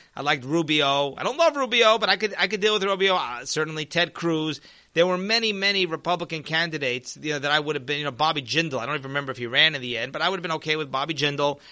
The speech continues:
But, um, I, I, I, I would, but I, I certainly thought that Trump, you know, 'cause Trump,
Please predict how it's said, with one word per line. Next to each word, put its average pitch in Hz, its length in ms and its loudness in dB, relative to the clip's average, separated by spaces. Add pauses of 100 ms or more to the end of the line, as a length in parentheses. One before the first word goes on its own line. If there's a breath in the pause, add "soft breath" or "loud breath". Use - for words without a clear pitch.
(280 loud breath)
But, 156 340 2
um, 156 480 2 (320)
I, 160 280 -12 (220)
I, 156 200 -2
I, 185 220 2
I 220 80 8
would, 208 180 2
but 180 100 2
I, 175 240 6
I 160 60 2
certainly 196 400 0
thought 170 260 -2
that 160 160 -6
Trump, 160 320 0
you 220 60 -2
know, 226 160 0
'cause 190 160 -6
Trump, 240 360 -2